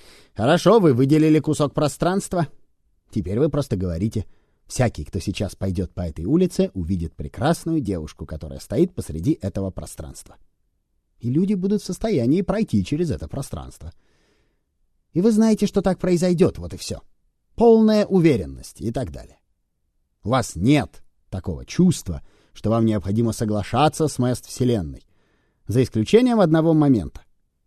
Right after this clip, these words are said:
Вам всё же необходимо согласиться с Мест Вселенной настолько, чтобы совместить якорные точки в пространстве.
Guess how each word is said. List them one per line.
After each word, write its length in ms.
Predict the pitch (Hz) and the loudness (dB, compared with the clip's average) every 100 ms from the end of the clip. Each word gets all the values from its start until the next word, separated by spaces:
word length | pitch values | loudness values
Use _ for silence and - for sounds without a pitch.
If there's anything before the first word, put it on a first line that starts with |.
| _ _ _ _ _ _ _ - | _ _ _ _ _ _ _ -4
Вам 240 | 120 139 | 0 2
всё 200 | - 147 | 2 2
же 100 | 139 | 4
необходимо 600 | 139 131 - 120 123 123 | 4 4 0 0 2 0
согласиться 580 | - 110 117 131 113 110 | 0 -2 0 -2 -2 -4
с 80 | - | -2
Мест 260 | 110 - | -4 -4
Вселенной 480 | - 113 110 98 95 | -4 0 0 0 0
настолько, 720 | 95 98 - 127 151 143 151 - _ | -2 -4 -2 2 2 2 0 -2 _
чтобы 320 | - - 113 110 | -6 0 2 2
совместить 720 | 120 101 104 104 - 185 180 | 0 2 2 0 2 0 2
якорные 600 | - 123 113 127 120 113 | 0 2 2 0 0 0
точки 380 | 107 90 - - | -2 -6 -6 -12
в 80 | - | -12
пространстве. 720 | 78 73 - 65 - - _ | -14 -14 -14 -16 -16 -20 _